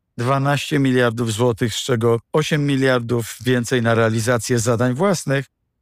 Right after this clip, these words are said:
a cztery miliardy na inwestycje w wodociągi i kanalizację. Teraz, jak, mm, ja słyszę, to właściwie samorządy są zadowolone, może poza głosami ściśle motywowanymi politycznie.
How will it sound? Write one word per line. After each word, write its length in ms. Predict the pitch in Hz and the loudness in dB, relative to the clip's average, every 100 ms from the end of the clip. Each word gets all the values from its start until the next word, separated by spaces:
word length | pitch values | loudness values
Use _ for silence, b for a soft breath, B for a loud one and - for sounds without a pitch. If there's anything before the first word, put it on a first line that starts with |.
| _ | _
a 100 | 190 | -8
cztery 340 | 185 - 196 175 | -6 -2 0 0
miliardy 520 | 165 151 139 135 139 | 0 2 2 0 0
na 160 | 131 135 | 0 0
inwestycje 680 | 127 120 110 127 - 120 | 0 0 -2 -4 0 0
w 80 | 101 | 0
wodociągi 760 | 101 113 110 113 107 95 107 107 | 0 0 0 0 0 0 -2 0
i 240 | 107 101 | 0 0
kanalizację. 760 | - 104 95 92 92 82 - 98 - _ _ _ _ _ _ _ _ _ - | 0 2 2 0 -2 -4 -8 -12 -14 _ _ _ _ _ _ _ _ _ -2
Teraz, 560 | 165 160 156 - - - | 0 0 -2 -6 -12 -6
jak, 320 | 151 123 117 - - 107 | 0 2 0 -4 -8 -2
mm, 380 | 104 107 104 98 | 0 0 -4 0
ja 180 | 127 131 | 0 0
słyszę, 440 | - 135 - 127 | 0 -2 0 -2
to 280 | - 117 113 | 0 0 0
właściwie 720 | 143 117 110 - 120 113 110 107 _ _ | -2 -2 -2 -2 0 2 0 -2 _ _
samorządy 680 | - 135 123 113 123 120 113 | -4 0 0 2 2 0 -2
są 520 | - 117 113 113 110 - _ _ - | -2 0 0 0 -4 -12 _ _ -6
zadowolone, 840 | 110 139 151 143 143 131 131 127 131 _ _ - | -2 0 0 0 2 2 0 -2 -4 _ _ -6
może 300 | 127 117 120 104 _ - | -2 0 0 -2 _ -4
poza 300 | 127 117 110 | -2 0 0
głosami 480 | 117 113 127 120 113 | 0 0 0 0 -2
ściśle 500 | - 131 - 120 110 | -4 -6 -2 0 2
motywowanymi 800 | 113 113 110 104 107 113 107 95 | 0 0 0 0 0 0 -2 -2
politycznie. 680 | 113 104 127 - 123 107 | -2 -2 -4 -4 -4 -4